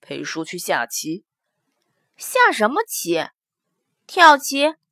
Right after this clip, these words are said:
围棋、军棋、象棋，还是五子棋？”“有几样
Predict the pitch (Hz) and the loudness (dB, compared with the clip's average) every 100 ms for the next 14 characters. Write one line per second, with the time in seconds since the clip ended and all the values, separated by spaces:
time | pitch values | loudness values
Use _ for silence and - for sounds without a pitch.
0 | _ 294 320 403 - 311 359 _ _ _ | _ 0 0 0 -2 -4 -4 _ _ _
1 | - 403 427 427 330 381 - _ - 415 | -8 -4 -4 -4 -4 -4 -6 _ -2 2
2 | 403 359 - 359 427 _ _ - 359 403 | 2 0 -6 -4 -4 _ _ 0 2 4
3 | 370 440 285 202 247 320 359 _ _ _ | 4 2 0 -6 0 0 -2 _ _ _
4 | _ _ _ _ _ _ - 170 156 170 | _ _ _ _ _ _ -10 -4 -2 -2
5 | - 120 98 139 107 | -6 -12 -2 -2 -2